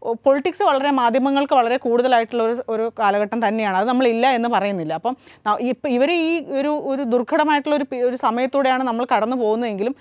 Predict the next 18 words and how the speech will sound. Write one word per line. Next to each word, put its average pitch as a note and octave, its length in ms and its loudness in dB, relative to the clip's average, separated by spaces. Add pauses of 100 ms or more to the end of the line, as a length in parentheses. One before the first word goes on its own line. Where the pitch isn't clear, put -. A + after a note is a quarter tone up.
(360)
ഒരു B3+ 180 4
വിഭാഗം D#4 380 2
എന്താണ് C#4+ 260 2
വിചാരിക്കുന്നത്, B3+ 520 2
ഈ B3 200 0
ഒരു D#4+ 120 2
വിഷയം D#4 380 2
വെച്ച്, D4 180 0
ഈ D4 120 2
ഒരു E4 60 0
മഹാമാരിയെ C#4+ 640 2
വെച്ചുകൊണ്ട് C4+ 520 0
നമുക്ക് C#4 240 0
അടുത്ത B3 240 2
ഭരണം C#4+ 400 0
എങ്ങനെ C4+ 200 0
പിടിക്കാം C4+ 440 -2
എന്നുള്ളതിനെക്കുറിച്ച് B3+ 680 -4